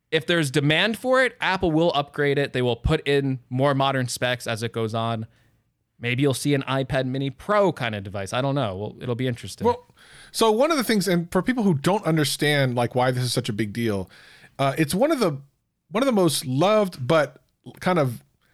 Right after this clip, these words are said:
Speaker 2: I don't even wanna say, I, I almost wanna say disrespected products by Apple, because not only did it never get a design change from one to four,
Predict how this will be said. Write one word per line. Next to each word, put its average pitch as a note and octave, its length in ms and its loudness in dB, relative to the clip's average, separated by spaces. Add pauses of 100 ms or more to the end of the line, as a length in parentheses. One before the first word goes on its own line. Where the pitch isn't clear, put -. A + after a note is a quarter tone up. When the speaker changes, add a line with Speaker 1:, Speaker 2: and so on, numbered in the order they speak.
(220)
Speaker 2:
I G#3+ 80 2
don't B3 100 2
even D#3 80 4
wanna C3 120 2
say, C3+ 140 0
I, - 140 -6
I E3+ 220 -2
almost F3 300 2
wanna B2+ 80 2
say A#2 140 0
disrespected C3+ 1000 0
products C3+ 380 0
by A#2 180 -2
Apple, C3 320 -2
because A#2+ 380 0
not F#3 160 0
only G3 140 2
did C#3+ 120 2
it B2+ 100 -4
never C#3 360 2
get C3 140 0
a A#2 40 -4
design A2+ 420 0
change F#2+ 380 -6
from F#2+ 200 -6
one A2 180 -4
to F#2 80 -8
four, G2 480 -2